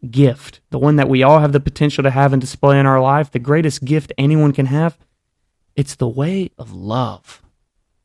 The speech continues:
Love is the greatest gift we have. So let's read First Corinthians thirteen. It's a pretty short chapter.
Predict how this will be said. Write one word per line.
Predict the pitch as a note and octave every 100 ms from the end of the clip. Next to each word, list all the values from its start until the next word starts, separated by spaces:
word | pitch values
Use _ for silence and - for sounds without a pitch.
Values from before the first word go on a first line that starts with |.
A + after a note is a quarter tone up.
| _
Love | - A#2+ D#3 F3 D3
is | B2+
the | C3
greatest | C3+ C3 B2
gift | - C3 -
we | A2+
have. | A#2+ G#2+ - _ _ _ _
So | - F3
let's | G3+
read | F#3 F3
First | D#3+ D3
Corinthians | - C#3 C3+ B2+
thirteen. | C3 - - - -
It's | D3
a | C#3+
pretty | E3+ C#3+
short | - -
chapter. | - - - -